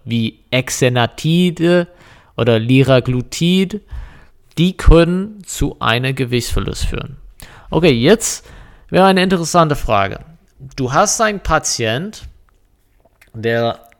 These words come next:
sie ist eine Patientin und sie ist sechsundsechzig Jahre alt. Sie hat versucht,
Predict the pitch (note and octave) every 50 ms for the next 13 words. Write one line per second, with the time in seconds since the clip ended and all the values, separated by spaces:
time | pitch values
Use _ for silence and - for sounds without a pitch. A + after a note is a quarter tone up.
0 | _ _ _ _ _ _ _ _ _ - - - - - C3+ C3 D3 D3+ C#3+ -
1 | D3 C3+ C3 - - A#2 - - D3+ C3+ B2 A2+ - D#3+ F3+ D#3 C3+ C#3 - -
2 | - C3 B2+ B2+ B2+ B2 A#2+ B2+ B2 B2 A#2+ C3 C#3+ C#3 - - D3+ C#3 B2 B2+
3 | B2 - - C3+ - - A#2+ A2 A2 - - - - - - - - - _ _
4 | _ _ _ _ - - - _ _ _ - _ _ _ _ - A#2+ A#2+ C3+ -
5 | - D#3 A#2 C#3 E3 E3 D3+ - -